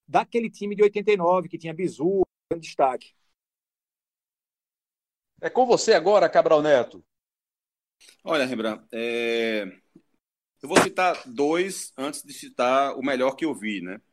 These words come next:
Speaker 3: É, de fato, o, historicamente, o do Hexa, ele barra qualquer um. Mas, assim, dos que eu vi, eu vou citar, é, dois antes do melhor. Primeiro, o time de dois mil e um, que eu acho que foi um time que revigorou o clube novamente. Era um time muito forte, né? Com Sangalete, com o Wallace,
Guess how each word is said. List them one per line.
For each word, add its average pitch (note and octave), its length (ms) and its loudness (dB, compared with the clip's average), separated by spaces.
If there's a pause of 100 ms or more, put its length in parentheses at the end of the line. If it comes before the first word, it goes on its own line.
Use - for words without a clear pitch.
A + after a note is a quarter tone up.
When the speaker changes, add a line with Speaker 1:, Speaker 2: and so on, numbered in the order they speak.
(120)
Speaker 3:
É, F#2+ 300 -4
de - 140 -2
fato, E3+ 340 -6
o, B2+ 440 -6
historicamente, C3 800 -2
o E3 60 -4
do C3+ 140 -2
Hexa, C3 640 -2 (360)
ele A#2 180 -8
barra A#2+ 340 -2
qualquer C3 400 -4
um. F#2 200 -6 (120)
Mas, G#2+ 400 -8
assim, A2+ 180 -12
dos A#2+ 180 -10
que D#3 120 -6
eu D#3+ 120 0
vi, C#3+ 400 -6 (320)
eu G#2 100 -12
vou B2+ 120 -6
citar, C3 500 -4 (240)
é, G2+ 280 -2
dois G2+ 580 -4 (460)
antes D3 320 0
do C#3+ 120 -8
melhor. A2 380 -4 (320)
Primeiro, G3 460 0
o G3 40 -8
time F#3+ 200 -10
de D#3 80 -12
dois E3 160 -6
mil E3 100 -6
e E3 100 -4
um, D#3 280 -6
que G#3+ 140 -14
eu C#3 80 -4
acho C3 180 -8
que - 60 -20
foi C#3+ 100 -10
um C3 60 -10
time C3+ 200 -6
que C3 480 -2
revigorou C3+ 540 2
o - 80 -10
clube C3+ 260 -4
novamente. A#2+ 640 -4
Era A#2+ 100 -4
um A#2+ 40 -8
time A#2+ 180 -10
muito B2+ 240 -8
forte, B2 360 -4
né? G2+ 60 -10
Com A2 120 -12
Sangalete, G#2 680 -4
com G2 220 -8
o F2+ 40 -8
Wallace, G#2 440 -2